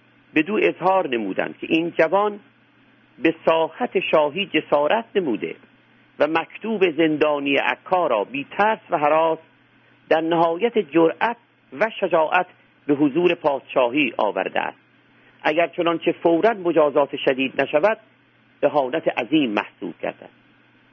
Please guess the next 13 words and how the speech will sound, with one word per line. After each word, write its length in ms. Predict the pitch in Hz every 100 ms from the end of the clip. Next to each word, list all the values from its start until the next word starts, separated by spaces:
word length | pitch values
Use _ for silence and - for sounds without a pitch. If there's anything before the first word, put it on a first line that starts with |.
| _ _ -
لذا 320 | 131 143 151
وزیران 480 | 135 123 135 151 160
حاضر 420 | 135 131 117 147
در 240 | 120 123 117
بارگاه 680 | 117 123 117 107 143 123
شاهی 540 | 120 123 113 131 190 214 _ _ _ _ _ _ _ _ -
امر 280 | 147 147 131
به 420 | 120 135 127 123 - _ _ -
مجازات 720 | 120 120 117 110 127 123 - 120 -
آن 300 | 120 117 110 _ _ _
قاصد 460 | 117 107 - 151 123 123 113 104 -
مظلوم 460 | 107 101 113 127 87
نمودند. 400 | 85 78 -